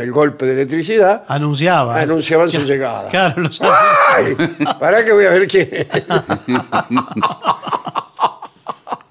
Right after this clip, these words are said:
Speaker 1: Bueno, eh,
Speaker 2: Los timbres de los colectivos antes daban patadas.
Speaker 1: ¿Sí?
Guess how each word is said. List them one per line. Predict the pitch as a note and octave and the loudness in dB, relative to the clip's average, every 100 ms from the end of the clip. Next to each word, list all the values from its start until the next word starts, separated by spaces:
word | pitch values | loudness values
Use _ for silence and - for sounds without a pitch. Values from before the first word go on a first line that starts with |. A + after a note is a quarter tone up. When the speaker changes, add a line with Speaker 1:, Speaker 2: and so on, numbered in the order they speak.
| _ _ _ _ _ _ - - - - - - _ - | _ _ _ _ _ _ -20 -20 -20 -20 -20 -20 _ -6
Speaker 1:
Bueno, | D3+ C3 A2 G#2+ G#2+ - | 0 2 2 -4 -6 -6
eh, | - C#3 B2+ A#2 A2 G2 F#2+ | 0 2 4 2 0 -4 -2
Speaker 2:
Los | F#3 | 0
timbres | C4 C#4+ B3+ | 2 2 2
de | F#3+ | 2
los | D#3 | 0
colectivos | D#3 D3+ C3+ A#3 G3+ B2+ C3+ | 0 0 0 0 0 0 -2
antes | B2 B2 A2+ | -4 -6 -4
daban | B2 A#2+ A2+ G#2+ | -2 -2 -4 -6
patadas. | A#2 A#2 A2 G2+ G2+ | -8 -6 -8 -8 -6
Speaker 1:
¿Sí? | D#3 G3+ F4 | -4 0 -2